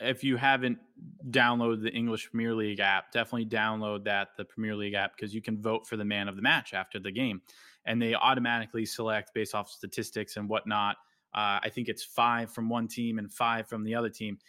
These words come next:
And I was dumbfounded. I could not believe that Ramsdale was not on there for a man of the match, because there is no doubt in my ma-, mind that that man has kept us alive multiple times through the season in this competition and in this Premier League title race. So he was, he was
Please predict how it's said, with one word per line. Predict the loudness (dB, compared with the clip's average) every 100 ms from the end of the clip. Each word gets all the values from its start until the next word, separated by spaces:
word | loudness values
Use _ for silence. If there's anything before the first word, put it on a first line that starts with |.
| _ -4
And | 0 2
I | 4 4
was | 2 2
dumbfounded. | 0 2 0 -2 -2 -2
I |
could | 0 0
not | 0 0
believe | 0 2 2
that | 2 0
Ramsdale | 0 -2 0 0 0 0
was | -4 0
not | 0 2
on | 2 2 2
there | -2 -2
for | -4
a | -2
man | -2 -2
of |
the | -2
match, | -2 -2 -4
because | _ -6 -4 0
there | 2 2
is | -2 -4
no | 0 2 2
doubt | 4 2 2
in |
my | 0 2
ma-, | 0 0 -2 -2
mind | 0 -2 -6 _ _ -4
that | -2 4
that | 4 4
man | 0 0 -2
has | -6 -6
kept | -6 -2
us | -2 -4 -10 _ _ _
alive | 0 0 2
multiple | 2 0 -2
times | -2 -2
through | -4
the | -6
season | -4 -4 -6 -2
in | 2 4
this | 2 0
competition | -2 -2 -4 -4 -2 -6 -8 _ _
and | -2
in | 2 2
this | 0
Premier | -4 -6 -4 -2
League | -4
title | 0 2 2
race. | -2 -6 -10 _ _
So | -8 -4
he | 0 0
was, | 0 -4 -6 -8
he | -2 0
was | 0 0 -2